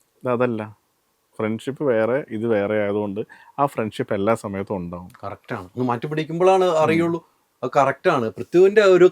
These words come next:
Speaker 2: കാ-, സംസാര രീതി തന്നെ അങ്ങനെയാണ്.
Speaker 1: അതെ, അതെ, അതെ.
Speaker 2: നിങ്ങളും പൃഥ്വിയായിട്ട് ഈ സിനിമ തുടങ്ങിയ പിന്നെ ഡെയിലി ഫോൺ വിളികളുണ്ടാവും, ഒരേ വർക്കിനും ഫോൺ വിളിയാണ്. നിങ്ങൾ തമ്മിൽ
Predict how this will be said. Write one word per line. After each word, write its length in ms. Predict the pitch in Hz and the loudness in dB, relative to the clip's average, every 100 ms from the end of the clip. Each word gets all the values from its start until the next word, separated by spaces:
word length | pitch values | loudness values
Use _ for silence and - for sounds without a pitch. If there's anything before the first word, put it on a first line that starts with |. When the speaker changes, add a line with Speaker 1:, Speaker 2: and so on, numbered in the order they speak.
| - | 4
Speaker 2:
കാ-, 320 | 131 123 123 | 2 0 -2
സംസാര 460 | - 117 - 170 180 | -4 -6 4 8 8
രീതി 460 | 190 139 139 156 160 | 6 2 4 6 6
തന്നെ 120 | 143 | 4
അങ്ങനെയാണ്. 320 | 131 113 120 | 2 2 2
Speaker 1:
അതെ, 80 | 104 | 0
അതെ, 140 | 101 | -2
അതെ. 100 | 95 | 0
Speaker 2:
നിങ്ങളും 320 | 156 208 226 | 2 8 8
പൃഥ്വിയായിട്ട് 840 | 185 165 - - 170 147 123 117 113 | 8 2 0 2 6 8 6 4 0
ഈ 140 | 123 131 | 0 -6
സിനിമ 280 | 113 120 | -4 -4
തുടങ്ങിയ 300 | 131 107 110 | -4 -4 -4
പിന്നെ 300 | 110 101 95 87 _ _ 110 | -6 -8 -14 -16 _ _ 2
ഡെയിലി 400 | 120 131 139 135 | 4 6 2 -2
ഫോൺ 200 | 113 107 | -4 -4
വിളികളുണ്ടാവും, 560 | 107 107 98 92 85 82 _ | -4 -4 -6 -8 -12 -14 _
ഒരേ 260 | 107 117 127 | 0 2 2
വർക്കിനും 440 | 127 101 - 110 | 2 -4 -8 -12
ഫോൺ 240 | 110 104 95 | -10 -12 -10
വിളിയാണ്. 240 | 92 87 _ _ _ _ - | -12 -14 _ _ _ _ -4
നിങ്ങൾ 180 | 143 190 | 4 4
തമ്മിൽ 360 | 170 160 160 | 4 2 0